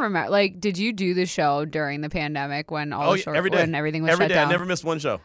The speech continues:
Speaker 1: I, I don't think I did either,
Speaker 2: Never
Speaker 1: and I
Speaker 2: missed one
Speaker 1: don't
Speaker 2: show.
Speaker 1: really remember much from it. I just
Speaker 2: We did a
Speaker 1: remember
Speaker 2: three-hour
Speaker 1: staring.
Speaker 2: show every day.
Speaker 1: Yeah.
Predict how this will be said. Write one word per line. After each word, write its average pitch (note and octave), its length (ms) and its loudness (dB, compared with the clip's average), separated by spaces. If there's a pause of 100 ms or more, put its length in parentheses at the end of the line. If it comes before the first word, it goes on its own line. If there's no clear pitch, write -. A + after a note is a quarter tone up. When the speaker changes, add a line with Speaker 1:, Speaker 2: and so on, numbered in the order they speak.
Speaker 1:
I, G3+ 280 6
I F#3 160 4
don't G#3 200 2
think G3+ 200 -2
I F3 140 6
did F3 200 2
either, D#3+ 260 0
Speaker 2:
Never E3+ 140 2
Speaker 1:
and E3+ 80 0
I E3+ 60 4
Speaker 2:
missed E3 140 2
one F3 120 8
Speaker 1:
don't F3 80 0
Speaker 2:
show. G3+ 80 0
Speaker 1:
really F3 240 4
remember D#3 460 -2
much C#3+ 320 -8
from C#3+ 240 -6
it. - 100 -10
I D#3+ 60 -2
just D#3+ 100 0
Speaker 2:
We D#3+ 80 2
did F3 160 4
a C#3 40 4
Speaker 1:
remember B2+ 40 0
Speaker 2:
three-hour F#3 540 6
Speaker 1:
staring. - 0 -
Speaker 2:
show D#3 320 2
every C#3 300 0
day. C3+ 120 4
Speaker 1:
Yeah. B3+ 240 10